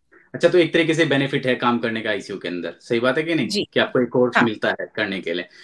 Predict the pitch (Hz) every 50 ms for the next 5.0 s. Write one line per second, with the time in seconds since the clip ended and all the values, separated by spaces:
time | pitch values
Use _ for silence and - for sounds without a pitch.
0 | - - - 143 143 196 208 190 175 - 202 202 196 - 143 139 151 151 180 190
1 | 196 190 - 180 170 165 170 - - 180 175 170 - 208 185 185 190 185 156 156
2 | 170 170 - 170 147 - 160 160 151 151 143 139 123 143 156 156 160 175 170 170
3 | 175 165 165 180 202 226 220 - 175 - 202 190 - 165 165 165 180 190 - 190
4 | 185 185 - 180 175 180 185 185 180 - 180 - 190 180 - - 175 165 -